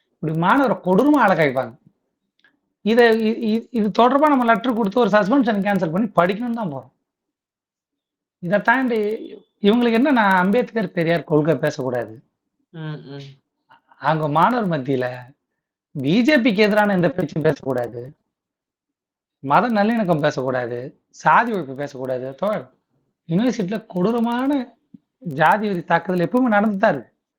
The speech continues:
Speaker 2: ம்.
Speaker 1: ஏ பி பி, பி ஜே பி சேர்ந்தவங்க, சாதி வெறி பிடிச்சவங்க, மத வெறி பிடிச்சவங்க எதிராக இருக்கிற மாணவர் இருக்காங்க.
Speaker 2: ம்.
Speaker 1: அவங்கள இந்த வாக்குவாதத்துல அவங்க சொல்றாங்க.
Speaker 2: ம்.
Speaker 1: அதுல ஒரு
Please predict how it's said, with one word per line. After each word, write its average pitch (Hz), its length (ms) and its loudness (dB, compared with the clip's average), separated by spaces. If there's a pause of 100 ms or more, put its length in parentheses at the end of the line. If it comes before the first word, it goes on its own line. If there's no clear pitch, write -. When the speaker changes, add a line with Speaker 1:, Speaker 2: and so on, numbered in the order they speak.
(120)
Speaker 2:
ம். 196 80 2
Speaker 1:
ஏ 233 100 8
பி 196 200 4
பி, 208 160 0
பி 196 160 2
ஜே 196 120 4
பி 165 160 0
சேர்ந்தவங்க, 165 400 0
சாதி 202 320 2
வெறி 165 140 -2
பிடிச்சவங்க, 151 460 -8
மத 214 260 2
வெறி 185 120 2
பிடிச்சவங்க 202 420 0
எதிராக 220 300 4
இருக்கிற 185 280 -2
மாணவர் 175 300 0
இருக்காங்க. 190 360 0 (560)
Speaker 2:
ம். 175 100 -4
Speaker 1:
அவங்கள 226 440 2
இந்த 196 120 -2
வாக்குவாதத்துல 202 560 -2
அவங்க 175 420 -2 (140)
சொல்றாங்க. 185 440 -4
Speaker 2:
ம். - 800 -20
Speaker 1:
அதுல 175 300 4
ஒரு 165 160 2